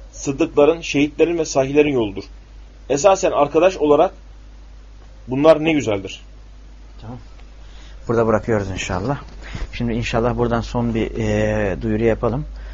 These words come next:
Speaker 2: E, inşallah işte dediğimiz gibi, e, ara veriyoruz. E, derslere yaklaşık bir ay kadar. Bir aydan sonra Allah kerim bakacağız. Burada oluruz olmayız, Allahu alem.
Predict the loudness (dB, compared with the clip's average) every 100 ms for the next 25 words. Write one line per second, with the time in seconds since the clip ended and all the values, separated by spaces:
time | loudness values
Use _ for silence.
0 | -14 -10 -10 -8 0 2 4 4 4 2
1 | -4 -10 -10 -12 -12 -12 -10 -4 0 2
2 | 2 2 0 -2 -2 -4 -2 2 2 4
3 | 6 6 6 2 0 -2 -8 -14 -14 -14
4 | -14 -14 -14 -12 -6 -2 -2 4 4 4
5 | 0 0 -2 -8 -6 -2 -2 -4 -8 -6
6 | -2 0 -2 -4 -6 -8 -12 -10 -2 2
7 | 2 0 -2 -2 0 0 -2 -6 -4 -6
8 | -6 -10 -12 -12 -12 -12 -14 -14 -14 -14
9 | -14 -14 -14 -12 -4 -2 0 0 0 -4
10 | -2 -2 -2 -2 -2 -4 -4 -6 -8